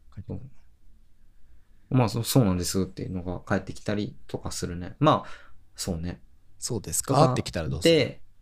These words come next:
Speaker 1: なんて返す？
Speaker 2: 「あ、そうですか？」って来たら、「いやいや」みたいな。し-、「結構な、この年齢でヘルシングって結構渋くないですか？」とか言いつつも、
Speaker 1: あ、
Speaker 2: なんか、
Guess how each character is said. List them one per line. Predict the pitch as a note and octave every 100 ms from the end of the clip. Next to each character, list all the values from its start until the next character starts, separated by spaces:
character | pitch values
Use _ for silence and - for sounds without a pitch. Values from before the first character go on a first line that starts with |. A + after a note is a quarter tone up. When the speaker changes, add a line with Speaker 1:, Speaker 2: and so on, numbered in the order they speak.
| - -
Speaker 1:
な | -
ん | F2+
て | F2
返 | - D#2
す？ | - G2 - - - - - - - - - - - - - - -
Speaker 2:
「あ、 | A2
そ | - D3+
う |
で | A#2+
す | -
か？」 | C#3+
っ | C#3+
て |
来 | F#2+
た | -
ら、 | F2+ G2+ B2+ -
「い |
や | B2
い | G#2+
や」 | F#2 F2
み | F2
た | -
い |
な。 | -
し-、 | - - A#2+ B2
「結 | B2+ D3 C#3+
構 | E3+
な、 | B2+ G#2+
こ | -
の | C3 C#3
年 | C#3+ C#3+
齢 | C#3
で | C3+
ヘ | C3 C#3
ル | C3
シ | A2+
ン | G2+
グ | F2+
っ |
て | - F2+ - - - -
結 | - B2
構 | - C3
渋 | - -
く | G2+ A#2+
な | A2+
い |
で |
す | G2
か？」 | - - -
と |
か | - - C#3
言 | B2
い | A#2+ -
つ | -
つ | -
も、 | C#3+ E3+ C3 - -
Speaker 1:
あ、 | A2+
Speaker 2:
な |
ん | F#2+
か、 | -